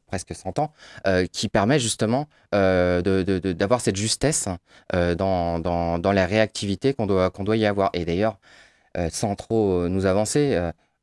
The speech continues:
euh, on, on, on, on voit bien que, euh, dans les pays, euh, étrangers, euh, il y a certaines carences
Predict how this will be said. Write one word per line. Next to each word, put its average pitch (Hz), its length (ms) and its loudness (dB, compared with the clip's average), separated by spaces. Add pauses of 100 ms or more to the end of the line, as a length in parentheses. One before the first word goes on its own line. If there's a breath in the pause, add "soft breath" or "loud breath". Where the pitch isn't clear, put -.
euh, 71 560 -6 (200)
on, 92 240 -2
on, 104 200 -4
on, 104 260 -2
on 101 160 -2
voit 98 160 2
bien 120 200 0
que, - 140 -6
euh, 90 500 2 (240 soft breath)
dans 101 120 4
les 95 100 4
pays, 107 420 2
euh, 85 280 2
étrangers, 101 680 -2
euh, 87 240 0
il 87 60 0
y 95 60 2
a 90 40 2
certaines 95 540 -4
carences 107 500 -2